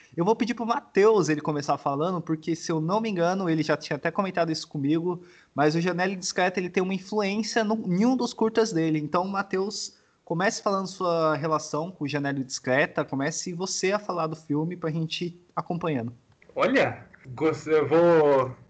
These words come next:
Speaker 2: eu vou ajudar então, vou aceitar essa levantada aí, vou cortar. Bom, o Janela Indiscreta foi o primeiro filme do Hitchcock que eu assisti, no meu primeiro ano de faculdade, é, dois mil e dezesseis,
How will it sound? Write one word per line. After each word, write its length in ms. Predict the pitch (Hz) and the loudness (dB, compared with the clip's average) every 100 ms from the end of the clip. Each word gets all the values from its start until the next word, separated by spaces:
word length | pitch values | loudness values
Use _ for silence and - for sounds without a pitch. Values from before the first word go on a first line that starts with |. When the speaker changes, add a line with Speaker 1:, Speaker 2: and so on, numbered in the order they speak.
| _ _ _ - | _ _ _ -2
Speaker 2:
eu 200 | 143 139 | 2 4
vou 260 | 139 156 156 | 4 6 6
ajudar 480 | 143 139 135 139 135 | 4 0 2 4 4
então, 440 | 131 151 180 202 | 4 4 6 4
vou 320 | 147 156 151 | 4 4 6
aceitar 540 | 147 147 156 143 143 147 | 4 2 2 2 4 2
essa 160 | 143 | 2
levantada 680 | 143 139 135 139 139 143 135 | 0 0 0 0 2 2 4
aí, 260 | 135 143 180 | 2 4 2
vou 160 | 170 160 | 2 0
cortar. 800 | 156 147 139 147 175 226 - - - - - - | 2 0 2 4 4 4 0 -16 -20 -20 -20 -2
Bom, 380 | 180 190 143 131 | 4 4 4 0
o 160 | 147 | 0
Janela 360 | 143 165 175 185 | 2 4 6 6
Indiscreta 520 | 170 - 165 180 196 | 2 0 2 4 2
foi 220 | 196 185 | 2 2
o 80 | 175 | 2
primeiro 480 | 180 165 160 196 254 | 2 2 4 4 2
filme 220 | 226 214 | 0 0
do 120 | 180 | 2
Hitchcock 460 | 170 - - 156 - | -2 -2 2 2 0
que 140 | - | 0
eu 60 | 147 | 0
assisti, 600 | 135 - - 151 175 240 | 0 -6 -6 0 2 0
no 80 | 156 | 0
meu 140 | 151 | 0
primeiro 340 | 151 156 170 220 | 0 2 4 4
ano 140 | 214 | 4
de 80 | 208 | 2
faculdade, 800 | - - 160 123 131 160 - - _ _ | 0 0 0 2 4 4 0 -12 _ _
é, 920 | - 135 143 143 139 139 139 135 131 131 | 0 4 6 8 8 8 6 6 4 2
dois 320 | 127 147 143 | 0 2 4
mil 120 | 156 | 2
e 40 | 160 | 2
dezesseis, 880 | 170 160 - 151 160 202 - - | 2 2 2 4 4 2 -4 -20